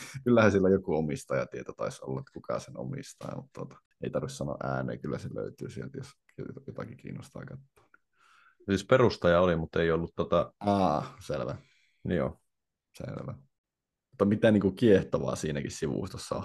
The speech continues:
Speaker 1: Ainut mikä siinä on, niin anonymiteetti.
Speaker 2: Jep.
Speaker 1: Ja miksi just se? No,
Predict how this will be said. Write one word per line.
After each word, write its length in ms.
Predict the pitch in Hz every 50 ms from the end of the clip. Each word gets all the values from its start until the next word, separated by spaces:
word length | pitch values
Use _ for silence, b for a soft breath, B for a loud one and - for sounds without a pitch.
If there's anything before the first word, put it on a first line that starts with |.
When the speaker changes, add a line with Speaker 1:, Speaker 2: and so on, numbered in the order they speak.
| 104 -
Speaker 1:
Ainut 340 | 87 104 101 92 87 -
mikä 180 | - - - 80
siinä 220 | - 92 80 78
on, 80 | 73 73
niin 100 | 69 - -
anonymiteetti. 960 | 113 98 87 80 80 87 95 104 107 101 - 85 76 69 71 - - - - _ _ _ _ _ _ _ _ _
Speaker 2:
Jep. 220 | - 82 - - - - _ - _ _ _ _ _ -
Speaker 1:
Ja 240 | - 98 95 87 -
miksi 420 | 95 98 92 - - 92 78 - -
just 200 | 92 95 92 - -
se? 300 | - - 98 90 82 92 92 98
No, 300 | 87 87 - - -